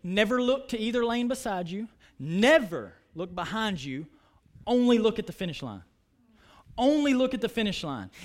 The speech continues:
Anytime we start taking our eyes off the goal, we begin to slow down. We begin to pull back. Uh, I think it was Colby that brought him up this morning. When Peter had his eyes on the goal, he was walking with endurance on the,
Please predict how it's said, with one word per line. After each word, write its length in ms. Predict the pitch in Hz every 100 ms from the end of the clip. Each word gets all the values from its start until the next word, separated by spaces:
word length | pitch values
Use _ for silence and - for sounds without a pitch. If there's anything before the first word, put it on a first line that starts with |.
| - -
Anytime 640 | 277 349 302 277 285 262
we 120 | 247
start 340 | 254 - 233 -
taking 360 | - 277 269
our 120 | 233 214
eyes 300 | 220 226 208
off 260 | 196 165
the 100 | 160
goal, 580 | 170 208 233 180 113 101 - 180
we 100 | 202
begin 240 | 196 214
to 60 | 175
slow 420 | - - 208 208
down. 380 | 190 180 120 95 _ - - -
We 100 | 208
begin 220 | 220 208
to 80 | 170
pull 400 | - 254 247 214
back. 380 | 196 165 - - - _ _ _ _ _ _ _ _ -
Uh, 280 | 190 185
I 100 | 185
think 160 | 196 233
it 20 |
was 120 | 196
Colby 340 | - - 254 220
that 140 | 170
brought 160 | 202 214
him 80 | 214
up 120 | 185
this 160 | 190
morning. 380 | 196 214 202 131 - -
When 180 | 214
Peter 460 | 196 - 294 302 220
had 180 | 156 185
his 160 | 190
eyes 400 | 180 220 240 208
on 180 | 170 165
the 80 | 151
goal, 540 | 156 220 202 120 107 - _ _ _ _ _ _ _ _ _ _ _ _ _ _
he 140 | 214
was 180 | 190 156 196 -
walking 680 | 143 185 220 - 175 127 - -
with 140 | 160
endurance 420 | 160 156 175 143
on 80 |
the, 80 | 143